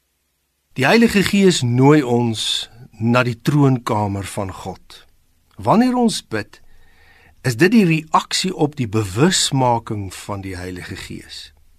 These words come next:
Die Heilige Gees tree vir ons in by God in sy troonkamer, en elkeen van ons het 'n prentjie in ons gedagte oor hoe hierdie troonkamer van God mag lyk. Dit is die Heilige Gees wat ons daarmee kom help.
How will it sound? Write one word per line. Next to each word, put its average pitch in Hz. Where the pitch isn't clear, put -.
Die -
Heilige 131
Gees 147
tree 185
vir 147
ons 117
in 175
by 101
God 117
in 117
sy 117
troonkamer, 123
en 147
elkeen 254
van 180
ons 165
het 139
'n 131
prentjie 180
in 120
ons 147
gedagte 180
oor 165
hoe 160
hierdie 156
troonkamer 143
van 113
God -
mag 95
lyk. -
Dit 143
is 165
die 151
Heilige 160
Gees 147
wat 110
ons 107
daarmee 107
kom 98
help. 104